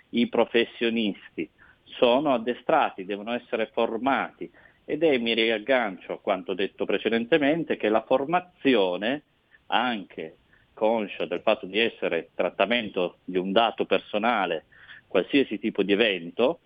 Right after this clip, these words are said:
anche il controllo, il semplice controllo oggi di un Green Pass per l'accesso ad una struttura pubblica o il videocontrollo remotizzato attraverso delle telecamere in una struttura che possa essere di qualsiasi tipo, civile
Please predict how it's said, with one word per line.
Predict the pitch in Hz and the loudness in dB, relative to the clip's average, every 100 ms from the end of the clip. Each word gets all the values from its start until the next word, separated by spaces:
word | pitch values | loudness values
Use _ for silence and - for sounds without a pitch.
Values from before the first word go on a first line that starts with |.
| _ _ | _ _
anche | - 117 113 | -2 -2 0
il | 110 | -2
controllo, | - 120 110 - 156 143 104 95 | 2 0 0 2 4 4 2 -4
il | - | -6
semplice | 113 110 107 | -10 -6 -8
controllo | - 101 101 135 143 104 | -6 -8 -4 2 2 4
oggi | 95 104 110 101 90 - - - | 2 2 0 -2 -4 -8 -20 -12
di | 98 | -2
un | 101 95 | -2 -2
Green | 90 98 95 | -2 -2 0
Pass | 101 113 - 104 | 0 0 -2 -6
per | - 95 | -2 -2
l'accesso | 92 - 113 104 - 104 | -2 0 -2 -2 0 2
ad | 95 92 | 2 0
una | 95 98 90 | -6 -10 -12
struttura | - 95 110 101 | -12 -10 -2 -2
pubblica | - 190 104 95 - 80 | -2 -4 -2 -2 -2 -2
o | - 139 - | 2 2 2
il | 113 98 | -4 -2
videocontrollo | 139 131 120 - 113 107 156 139 95 90 82 _ _ _ _ _ | 0 0 -2 -2 -4 0 0 2 0 -2 -6 _ _ _ _ _
remotizzato | 104 98 101 - 95 113 135 104 | -4 -2 -4 -8 -4 0 2 0
attraverso | 95 98 95 - | -6 -12 -12 -8
delle | 101 | -10
telecamere | 98 104 127 127 98 90 | -6 -2 0 0 -2 -8
in | 92 | -10
una | 101 95 | -12 -12
struttura | 101 - 123 113 90 - _ - | -14 -8 -2 0 0 -4 _ -20
che | - | -12
possa | 107 107 117 | -6 -2 -2
essere | - 98 | -2 -4
di | |
qualsiasi | 95 98 113 104 95 | -2 -2 -4 -6 -4
tipo, | 120 101 90 | -2 -2 -4
civile | - 107 107 123 98 82 | -2 0 2 2 0 -6